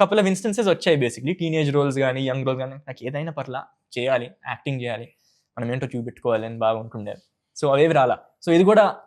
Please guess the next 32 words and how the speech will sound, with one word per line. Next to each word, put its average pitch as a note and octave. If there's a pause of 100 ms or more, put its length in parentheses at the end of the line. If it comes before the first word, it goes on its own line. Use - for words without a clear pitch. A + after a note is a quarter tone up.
(260)
అలానే F#3
కొట్టుకుపోతుందేమో E3+
ఈ -
సరిగమప D3+
అనుకున్న C#3
మైండ్లో, B2 (680)
కానీ F3+
వచ్చింది. D3 (360)
షాక్ C3+
అయిపోయా. - (460)
అంటే C#3+
ఏంటి, C3
ఫైనల్ D#3
రౌండ్ D#3+
వరకు D#3+
వచ్చేసాం A#2+
almost. A2 (280)
సెలెక్ట్ D#3
అయ్యానో E3+
లేదో D#3+
చెప్పలే D3
ఇంకా G#2
అని, C3 (420)
almost D#3
ఫైనల్ D3
వరకు C#3+
వచ్చా. B2+ (880)
Still G3+
కొంచెం D3
నెగటివిటీ C#3+
ఉంది B2
మైండ్లో, A2+